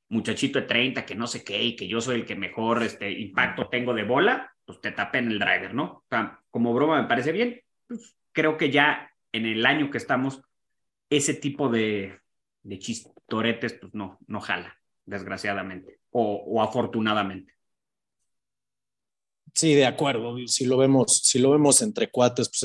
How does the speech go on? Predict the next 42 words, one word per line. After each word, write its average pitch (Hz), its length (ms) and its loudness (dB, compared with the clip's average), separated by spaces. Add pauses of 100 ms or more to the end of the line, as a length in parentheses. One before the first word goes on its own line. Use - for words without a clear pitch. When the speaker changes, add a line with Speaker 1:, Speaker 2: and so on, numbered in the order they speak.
Speaker 2:
es - 100 2
una, 104 380 -6 (380)
una 127 240 4
bromita 107 520 4
simpática, 110 800 0
pero 98 260 -8
pues - 540 2 (360)
es 120 180 6
Tiger 107 320 6
Woods, 104 560 0
no, 107 220 -6
no 120 180 -2
puede 110 160 2
hacer 107 260 0
eso 104 240 2
en, 87 120 -12 (560)
en 113 160 -2
público, 143 420 8
por 120 160 8
más 135 200 8
que - 60 4
se 123 120 4
lo 117 160 -2
pasó 131 320 0
de 139 120 4
manita 127 460 -4
en 123 100 -2
manita, 127 680 0
ese 131 260 2
centímetro 127 720 2
que 107 120 -10
se 104 180 -2
vio, 110 300 -2 (520)
claramente 110 480 4
le 101 140 2
iban 101 200 2
a, 92 200 -6 (100)
le 113 120 4
iban 110 200 6
a 101 80 0
tomar 107 300 4
una, 107 260 0